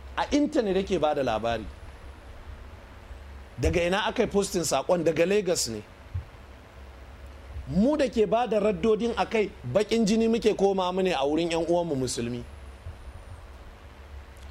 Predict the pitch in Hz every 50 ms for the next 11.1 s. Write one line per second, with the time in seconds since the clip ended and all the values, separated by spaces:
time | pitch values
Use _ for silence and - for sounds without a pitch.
0 | - - - 135 185 240 233 - - - 196 190 165 160 165 165 160 156 147 143
1 | 143 147 143 139 127 123 - 127 123 123 127 139 170 190 208 214 202 185 160 -
2 | - - 175 185 190 190 190 202 202 202 196 185 165 143 123 123 120 113 101 -
3 | - - - - - - - - - - - - - - - - - - - -
4 | - - - - 170 185 196 202 202 214 208 202 196 170 156 - - 185 190 196
5 | 202 220 - - 190 185 196 202 202 185 175 160 180 180 156 135 135 135 135 131
6 | 139 139 139 139 139 - 139 135 135 131 127 123 120 - - - - - - -
7 | - - - - - - - - 143 151 156 165 180 170 196 220 220 214 175 170
8 | 190 180 185 180 - 185 156 139 - 120 104 92 - - - - - - - -
9 | - - - 175 208 202 196 - - 202 214 220 226 220 196 202 175 160 160 165
10 | 175 175 - - 190 185 190 190 185 190 190 208 208 202 196 180 156 151 - -
11 | 180 175